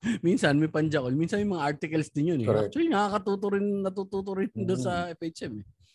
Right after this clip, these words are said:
Speaker 1: May feature kay Tim Tayag. Tapos sabi niya si Tim Tayag daw, stand-up comedian galing sa Amerika, kasama niya si Alan Manalo, something, something.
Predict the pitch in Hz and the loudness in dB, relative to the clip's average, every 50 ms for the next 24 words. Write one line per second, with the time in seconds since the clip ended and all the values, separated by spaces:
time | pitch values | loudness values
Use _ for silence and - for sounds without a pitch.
0 | _ _ _ _ - 160 180 190 202 196 220 202 180 - - 196 190 180 - 180 | _ _ _ _ 0 4 4 4 4 4 2 -2 0 0 0 0 0 0 0 0
1 | 175 175 175 - 165 165 165 - 131 120 110 107 110 113 110 107 127 135 _ _ | 2 2 0 0 -2 -2 -2 0 0 0 0 0 0 -2 -4 -6 -10 -18 _ _
2 | _ _ _ _ _ _ - - 131 123 - 139 135 135 135 120 139 - 151 139 | _ _ _ _ _ _ -18 -14 -6 0 0 0 2 0 -2 -4 -4 -6 -8 -4
3 | - - 139 143 143 147 135 131 123 117 110 113 113 113 104 - - 104 107 113 | -2 2 2 4 4 4 2 2 0 0 0 0 0 0 -2 -2 -2 -2 -2 -2
4 | 113 - - 117 120 113 113 117 117 110 110 110 113 113 - 123 120 120 131 147 | -4 -6 -6 -4 -4 -4 -4 -6 -6 -6 -6 -6 -6 -6 -6 -6 -4 -4 -2 -2
5 | 165 175 175 151 127 151 147 147 143 127 127 - 131 113 120 117 113 - - 110 | -2 -2 -2 -2 0 0 0 0 0 -2 -4 -6 -6 -6 -6 -6 -8 -8 -10 -10
6 | 104 107 110 113 113 113 123 139 156 165 170 156 147 131 123 127 127 123 123 135 | -8 -6 -6 -6 -4 -4 -2 -2 -2 0 0 -2 -2 -2 -4 -4 -4 -4 -4 -4
7 | 147 151 156 151 - 131 123 120 113 101 | -6 -6 -6 -6 -6 -6 -4 -4 -4 -4